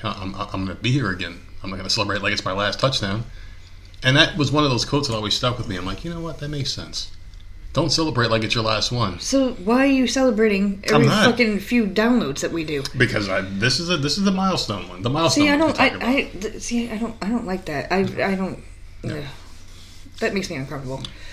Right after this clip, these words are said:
Speaker 1: Yeah.
Speaker 2: I don't like celebrating crap like that. Like, it's just, like,
Speaker 1: Yeah.
Speaker 2: whatever.
Speaker 1: You don't wanna jinx anything.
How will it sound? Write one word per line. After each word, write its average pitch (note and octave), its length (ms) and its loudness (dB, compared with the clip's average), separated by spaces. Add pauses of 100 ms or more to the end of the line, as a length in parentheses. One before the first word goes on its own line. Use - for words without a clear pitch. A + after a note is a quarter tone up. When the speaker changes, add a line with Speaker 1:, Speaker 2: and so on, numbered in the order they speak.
(160)
Speaker 1:
Yeah. G#2 280 0
Speaker 2:
I - 20 4
don't - 80 0
like F#3+ 120 2
celebrating D#3 420 -2
crap D3+ 240 -8
like D3+ 120 -10
that. D#3 300 -4
Like, F3 120 0
it's F#3+ 140 -2
just, - 260 -4
like, A#3+ 120 4
Speaker 1:
Yeah. G3+ 80 0
Speaker 2:
whatever. C4+ 300 4
Speaker 1:
You A#2+ 120 2
don't A2+ 80 2
wanna G2+ 120 0
jinx G2 240 -4
anything. F#2 300 -8